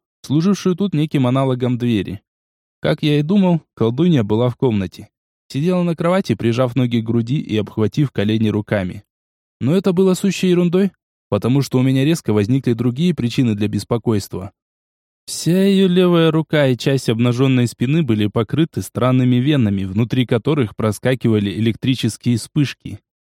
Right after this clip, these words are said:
Это было так странно и одновременно жутко, что я на пару мгновений замешкался, неподалеку от нее валялась какая-то металлическая емкость и шприц,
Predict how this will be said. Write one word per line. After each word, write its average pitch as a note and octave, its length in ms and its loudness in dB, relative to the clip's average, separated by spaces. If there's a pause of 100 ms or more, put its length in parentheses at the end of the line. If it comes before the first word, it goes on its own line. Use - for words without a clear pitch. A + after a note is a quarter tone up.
(300)
Это C#3 420 0
было B2+ 360 2
так C#3 220 0
странно D#3 520 0
и B2 200 0
одновременно C3+ 760 2
жутко, C3+ 520 -4 (360)
что - 240 -4
я F#3+ 160 4
на F3+ 120 2
пару F3+ 240 2
мгновений F3+ 440 0
замешкался, E3+ 800 -2 (400)
неподалеку B2+ 720 2
от A#2+ 140 2
нее D3 240 4
валялась A#2 440 2
какая-то A#2 520 -2
металлическая A2 800 -2
емкость A#2 560 -2
и A2 40 2
шприц, - 520 -8